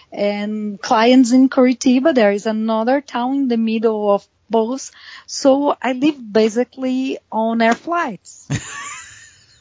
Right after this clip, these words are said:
Speaker 2: That's, uh, so how, how is, do you like having that kind of a lifestyle where you're basically just kind of flying back and forth?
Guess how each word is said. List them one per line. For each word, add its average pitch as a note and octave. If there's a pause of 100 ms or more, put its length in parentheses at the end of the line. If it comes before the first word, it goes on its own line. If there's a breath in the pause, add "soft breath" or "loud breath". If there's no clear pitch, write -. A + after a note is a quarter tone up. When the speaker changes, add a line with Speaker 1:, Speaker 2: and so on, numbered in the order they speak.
(1700 loud breath)
Speaker 2:
That's, G3
uh, E3+
so F#3+
how, G3
how E3
is, B2
do A2+
you D3+
like F#2+
having B2
that A#2+
kind B2
of A#2
a A#2+
lifestyle B2
where A#2
you're G#2+
basically G#2
just G2
kind G2+
of F#2
flying G2
back F#2
and F#2+
forth? G#2+